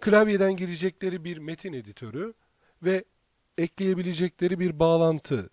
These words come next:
seçtim. Notlandıranlar için bir cevap anahtarı yazmıyorum. Kendim okuyacağım sınavlarımı. Değişiklikleri kaydedip soruyu yine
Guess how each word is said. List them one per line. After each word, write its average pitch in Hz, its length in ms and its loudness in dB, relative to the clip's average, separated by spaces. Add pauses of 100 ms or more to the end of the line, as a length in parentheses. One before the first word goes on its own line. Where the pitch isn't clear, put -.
seçtim. 160 600 -10 (1300)
Notlandıranlar 208 800 2
için 202 300 -8
bir 196 80 -4
cevap 180 400 0
anahtarı 151 540 -4 (100)
yazmıyorum. 151 680 -4
Kendim 160 420 -4
okuyacağım 110 440 -10
sınavlarımı. 107 640 -16 (720)
Değişiklikleri 175 640 -6
kaydedip 135 560 -4 (1600)
soruyu 131 420 -6
yine 139 400 -8